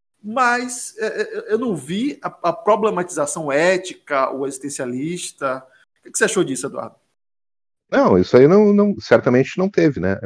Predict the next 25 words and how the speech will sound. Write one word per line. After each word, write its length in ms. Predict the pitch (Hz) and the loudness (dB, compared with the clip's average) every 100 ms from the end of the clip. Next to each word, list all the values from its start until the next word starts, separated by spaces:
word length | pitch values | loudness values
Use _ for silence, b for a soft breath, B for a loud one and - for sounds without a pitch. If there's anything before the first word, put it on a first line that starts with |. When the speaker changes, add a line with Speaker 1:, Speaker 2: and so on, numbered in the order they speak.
| 101 | -2
Speaker 2:
Mas, 400 | 104 107 104 - | 2 0 -2 -2
é, 400 | 110 104 98 92 - | 6 6 6 2 -2
eu, 200 | 104 123 | -6 -4
eu 220 | 165 160 180 | 2 4 4
não 120 | 262 | 0
tava 300 | 247 208 190 | 0 2 4
realmente 320 | 143 143 - | 4 2 -2
esperando 460 | - - 156 151 151 | -4 0 2 2 0
muito 260 | 147 - | -4 -2
isso. 180 | 135 131 B B B B | -4 -4 B B B B
Pode 240 | - 190 - | 2 2 4
ser 200 | 160 151 | 2 4
que 60 | |
nos 160 | 127 - | 2 4
próximos 460 | - 110 - 110 107 | 6 6 6 2 2
episódios 640 | 113 98 98 113 180 - | 2 6 6 6 0 -12
tenha, 320 | - 165 208 101 | -6 -2 -2 0
né? 160 | 101 - | -4 -4
É 60 | 87 | -4
uma 140 | 113 | -2
tradição 400 | 113 110 - 104 | 0 -2 -2 -6
de 80 | 95 | -8
Star 220 | - 98 | -6 -8
Trek, 220 | - 98 - - 82 | -6 -8 -8 -20 -14
né? 140 | 82 | -12